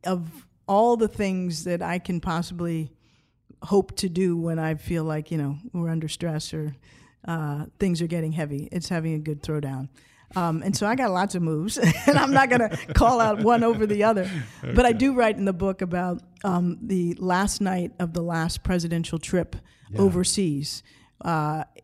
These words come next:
Speaker 1: in twenty sixteen, after Trump had won. We're in Lima, Peru, and the, all of the traveling Obama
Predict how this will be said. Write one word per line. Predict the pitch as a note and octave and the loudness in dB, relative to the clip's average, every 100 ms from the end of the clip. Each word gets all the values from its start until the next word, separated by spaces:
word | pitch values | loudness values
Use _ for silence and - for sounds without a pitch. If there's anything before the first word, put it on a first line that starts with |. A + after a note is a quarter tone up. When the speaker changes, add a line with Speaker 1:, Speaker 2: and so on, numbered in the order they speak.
| - | -4
Speaker 1:
in | F3+ | -2
twenty | F3 F#3+ F#3 | 0 0 0
sixteen, | F3 E3 - F#3 D#3 | -2 -4 -4 -2 -2
after | - D#3+ - F3 | -2 -4 -2 -4
Trump | - E3 D#3+ | -2 -2 0
had | D#3+ | -2
won. | D#3 D3+ D3 | -2 -2 -4
We're | E3 E3 | -2 -2
in | D#3+ | -2
Lima, | D#3+ F#3 F3+ | 0 0 0
Peru, | E3+ E3+ D#3+ E3 D3 D3+ - _ _ | -2 -2 2 2 0 -4 -12 _ _
and | E3 E3 | -6 -6
the, | D3+ - | -6 -2
all | F#3+ A3 | 0 0
of | G#3+ | -2
the | F#3 | -6
traveling | - F#3 E3+ E3+ E3 D#3 | -10 -8 -8 -8 -10 -10
Obama | F3 D#3+ D#3+ D#3+ D3+ | -10 -8 -6 -4 -6